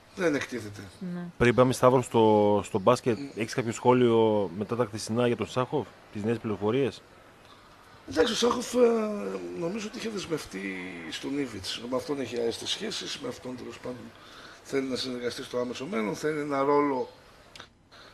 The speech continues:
Speaker 1: α, πιο έντονο στην ομάδα που θα αγωνίζεται, θέλει να εισπράξει τις καλές του, την καλή του χρονιά στον παοκ. Α, είναι σε μια παραγωγική ηλικία, δηλαδή έχει άλλα δύο συμβόλαια, α,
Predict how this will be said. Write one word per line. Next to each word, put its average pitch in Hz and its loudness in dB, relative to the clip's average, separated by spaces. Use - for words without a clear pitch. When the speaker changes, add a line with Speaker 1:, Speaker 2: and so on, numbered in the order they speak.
Speaker 1:
α, 123 -4
πιο 143 0
έντονο 123 -2
στην 127 -10
ομάδα 123 -2
που 120 -8
θα - -6
αγωνίζεται, 190 -4
θέλει 160 -6
να 147 -4
εισπράξει 139 -4
τις - -6
καλές 131 -2
του, 135 -12
την 127 -16
καλή 131 -2
του 135 -14
χρονιά 127 -6
στον 120 -10
παοκ. 226 4
Α, 175 -4
είναι 175 -4
σε 143 -2
μια 151 -2
παραγωγική 135 -6
ηλικία, 135 -4
δηλαδή 131 -6
έχει 135 0
άλλα 135 2
δύο 135 -2
συμβόλαια, 127 -2
α, 104 -8